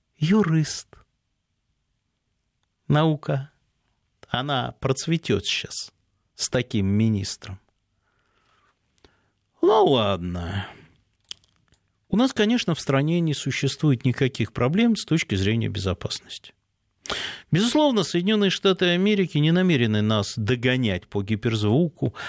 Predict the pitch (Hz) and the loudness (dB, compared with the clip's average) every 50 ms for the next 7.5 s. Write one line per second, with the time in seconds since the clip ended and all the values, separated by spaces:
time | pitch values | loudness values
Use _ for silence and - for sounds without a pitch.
0 | - - - 104 113 117 123 117 147 147 151 165 160 135 110 - - - - 104 | -10 -6 -4 -4 -2 -2 -2 0 0 0 0 0 0 -2 -2 -4 -6 -6 -6 -6
1 | 98 - - 117 123 151 160 139 - - - 117 117 110 - - - 104 98 - | -6 -4 -4 -2 0 0 0 -2 -2 -4 -4 -2 -2 -2 -4 -4 -2 -2 -2 -4
2 | - - - - - - - 107 113 120 127 131 131 135 135 135 131 131 131 131 | -6 -10 -16 -16 -18 -10 -6 -4 -2 0 0 2 2 2 2 2 2 2 2 2
3 | 127 127 127 127 123 120 113 - 123 113 107 98 107 120 139 139 131 123 - - | 0 0 0 0 0 0 -2 0 0 2 2 2 2 0 0 0 -2 -4 -10 -16
4 | - - - - - - - - - _ - - - _ _ 117 147 160 - 240 | -16 -14 -14 -14 -14 -14 -14 -14 -14 _ -20 -20 -20 _ _ 0 0 2 2 2
5 | 214 156 131 117 - 131 127 120 131 135 131 123 117 - 165 202 240 254 247 - | 2 2 2 0 0 0 0 0 0 0 0 0 -2 0 0 2 2 2 0 -4
6 | - _ _ _ _ _ _ _ _ - 123 131 - - - 143 135 120 95 101 | -6 _ _ _ _ _ _ _ _ 0 0 2 2 2 2 4 4 4 2 2
7 | 107 110 104 98 - 101 92 95 95 90 | 2 2 2 0 0 -2 -2 -2 -2 -2